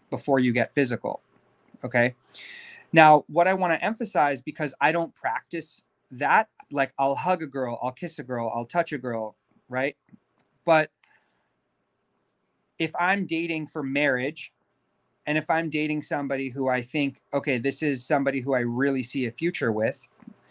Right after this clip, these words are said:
I will try to wait as long as possible before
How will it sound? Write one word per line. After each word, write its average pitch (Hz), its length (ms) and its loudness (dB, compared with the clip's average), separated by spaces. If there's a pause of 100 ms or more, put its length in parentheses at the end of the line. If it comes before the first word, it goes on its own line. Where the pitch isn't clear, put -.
(520)
I 160 160 12
will 180 180 2
try 185 640 4 (1200)
to 185 200 -6
wait 170 440 2
as 151 200 8
long 165 300 6
as 143 160 0
possible 151 720 -2 (460)
before 165 760 2